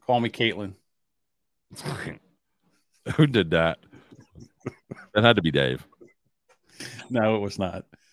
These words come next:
Speaker 2: It was Dave or Jody.
Speaker 1: <laughs> This was long before that. That's, uh, I did that.
Speaker 2: Wow.
Speaker 1: <laughs>
Speaker 2: Really? You, um,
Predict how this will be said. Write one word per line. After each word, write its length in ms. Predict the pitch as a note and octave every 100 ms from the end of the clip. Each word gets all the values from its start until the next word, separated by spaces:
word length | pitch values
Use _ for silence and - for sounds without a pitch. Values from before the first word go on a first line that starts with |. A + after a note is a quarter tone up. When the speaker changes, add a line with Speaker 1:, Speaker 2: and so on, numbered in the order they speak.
| _
Speaker 2:
It 80 | F2
was 80 | D#2
Dave 200 | D#2+ E2
or 60 | D#2
Jody. 360 | C2+ C#2 C2+ - -
Speaker 1:
<laughs> 140 | -
This 240 | A#2 A#2+
was 160 | A#2 G2
long 200 | A2+ A#2
before 280 | G#2+ A2 G2+
that. 280 | G2+ - -
That's, 300 | A#2 - A#2+
uh, 240 | G#2+ G2+ - -
I 120 | C#3+
did 200 | A2+ F#2+
that. 220 | F2+ - _ _ _ _ -
Speaker 2:
Wow. 300 | B1+ C2 B1+ F#3+ -
Speaker 1:
<laughs> 260 | F#3 D#2+ D#2+
Speaker 2:
Really? 240 | G2 G2 - -
You, 180 | E2 E2+ D#2+ _ - _ _ - - - - _ _ _ _ - -
um, 280 | D#2 D2+ C#2+